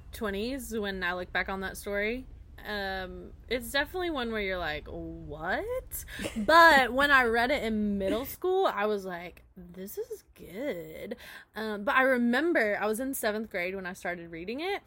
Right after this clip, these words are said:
and, um, I think it was the second, I was reading the second book, New Moon, and, um, there was this <laughs> substitute teacher, and he went to my church, and he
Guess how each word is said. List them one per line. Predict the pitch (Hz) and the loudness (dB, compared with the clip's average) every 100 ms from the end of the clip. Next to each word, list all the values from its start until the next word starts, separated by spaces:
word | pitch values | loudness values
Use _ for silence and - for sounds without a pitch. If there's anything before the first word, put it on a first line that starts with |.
| - _ - - - | -16 _ -20 -18 -4
and, | 233 220 208 208 202 196 180 - _ _ _ - | -2 0 0 -2 -4 -6 -10 -16 _ _ _ -8
um, | 185 185 185 190 196 _ _ | -8 -8 -10 -12 -14 _ _
I | 240 | -10
think | 254 277 | -4 0
it | |
was | 330 247 | 0 0
the | 269 | -4
second, | - 233 240 | -2 -2 -2
I | 190 | -2
was | 214 196 180 - - | -2 -4 -10 -20 -8
reading | 208 247 277 | -4 -2 -4
the | 285 | -4
second | - 214 196 - | -4 -4 -6 -8
book, | 165 170 - _ _ | -6 -8 -12 _ _
New | 185 185 | -10 -8
Moon, | 175 185 165 160 - - - - | -8 -10 -12 -14 -16 -16 -16 -8
and, | 247 247 240 240 | -4 -2 0 0
um, | 233 220 214 214 208 214 - _ _ _ _ - - | 0 -2 -2 -2 -2 -4 -10 _ _ _ _ -20 -6
there | 220 233 | 0 2
was | 453 | 4
this | 233 214 - - - _ | 2 0 -4 -8 -12 _
<laughs> | - | -14
substitute | - 247 233 240 269 214 | -6 -4 -4 -6 -6 -6
teacher, | - 247 - 196 175 | -8 -8 -2 0 0
and | 175 190 | -2 -6
he | - 214 208 | -6 -6 -4
went | 190 196 | -4 -6
to | 196 | -6
my | 185 | -8
church, | 175 170 180 330 - - - | -8 -6 -4 -6 -10 -16 -8
and | 208 | -6
he | 208 196 190 190 190 180 | -6 -8 -8 -6 -8 -10